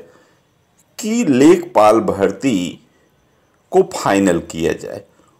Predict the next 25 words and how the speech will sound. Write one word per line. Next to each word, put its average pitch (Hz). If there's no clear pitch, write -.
उन्होंने 156
कई 120
बार 98
इस 127
पर 127
कहा 151
और 185
सचिव 110
से 127
जो 92
वार्ता 85
हुई 87
थी, 160
सचिव 139
जी 95
से 127
वार्ता 92
के 131
दौरान 104
भी 82
मुख्यमंत्री 113
योगी 90
आदित्यनाथ 98
जी 127
ने 95